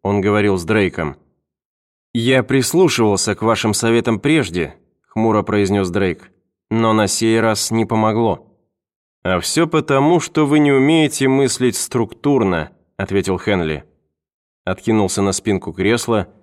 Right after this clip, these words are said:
сплёл пальцы рук на животе и уставился в потолок. «Что, чёрт побери, это означает?» спросил Дрейк. «Вам не хватает умения мыслить структурно, Николас.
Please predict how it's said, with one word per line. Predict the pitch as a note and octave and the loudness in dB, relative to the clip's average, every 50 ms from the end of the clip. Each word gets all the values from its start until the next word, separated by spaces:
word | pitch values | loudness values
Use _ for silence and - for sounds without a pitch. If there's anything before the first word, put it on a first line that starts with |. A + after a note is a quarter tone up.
| _ _ _ _ | _ _ _ _
сплёл | - - - - A#2+ C3 B2 A2 | -16 -8 -4 0 2 4 4 2
пальцы | - - B2 A#2 G#2+ - - A2+ | 2 2 0 0 0 0 0 0
рук | A2 G#2+ - | 0 0 0
на | G#2+ G2+ | -2 -2
животе | F2+ F2+ G2 G#2 G#2+ G#2 - D3+ D#3+ D#3+ | -2 0 0 0 0 0 0 0 0 2
и | - - D#3+ | 2 2 2
уставился | D#3+ D3 B2+ - - C#3 C3+ C3 B2 A2+ - - | 2 2 0 0 0 0 2 2 2 0 0 -4
в | G#2 - | -6 -6
потолок. | - - G#2 - G#2+ G2+ F#2+ F#2 D#2+ - - - _ _ _ _ _ _ _ _ _ _ _ _ _ | -6 -8 -4 -2 0 0 0 0 -2 -4 -10 -20 _ _ _ _ _ _ _ _ _ _ _ _ _
«Что, | - - - - - D3+ C3 | -12 -12 -10 -4 -2 0 0
чёрт | G#2+ - - G2+ F2+ - | 0 0 -2 -4 -4 -4
побери, | - A#2 G#2+ G2+ A#2 A#2+ A#2+ A#2 | -4 -2 0 2 2 2 4 2
это | G#2+ G2 - A2 | 2 2 0 -2
означает?» | G#2+ G2+ A#2 B2 A#2+ - - B2+ F2+ D2+ C#2+ - - _ _ _ _ | 0 0 0 -2 -2 -2 -2 -2 -2 -2 -4 -8 -14 _ _ _ _
спросил | - - - G2+ F#2+ - G#2 F#2+ | -12 -6 -4 -4 -2 -2 -2 -2
Дрейк. | F2+ G2 F#2+ F2 D#2 - - _ _ _ _ _ _ _ _ _ - | -2 0 -2 -2 -4 -6 -12 _ _ _ _ _ _ _ _ _ -8
«Вам | F2+ E2+ E2+ A2+ D#3 F3+ F3 E3+ | -4 -2 0 2 2 2 4 4
не | E3+ D#3+ | 2 2
хватает | - D3 D#3 D3+ D3+ E3 E3 D#3 D3+ D3 - | 0 0 -2 0 0 2 2 2 2 0 0
умения | C#3+ C#3+ D3 D#3+ E3 E3 D#3 D3+ D3+ C#3+ C#3 | 0 2 2 2 2 2 2 2 2 2 2
мыслить | C#3 C#3 D3 C#3+ C3 - C3 C3 A#2+ - | 2 2 0 0 -2 -2 -2 -2 -2 -2
структурно, | - - - A#2+ A#2 A2 - _ - C#3+ C3+ A#2 F#2+ F#2 F2+ | -4 -4 -2 -2 -2 -4 -6 _ -2 0 0 2 0 0 0
Николас. | E2+ F2 F2 E2 - - E2 D#2 D2+ - - - - | 0 -2 -2 -4 -4 -4 -6 -4 -4 -6 -6 -8 -10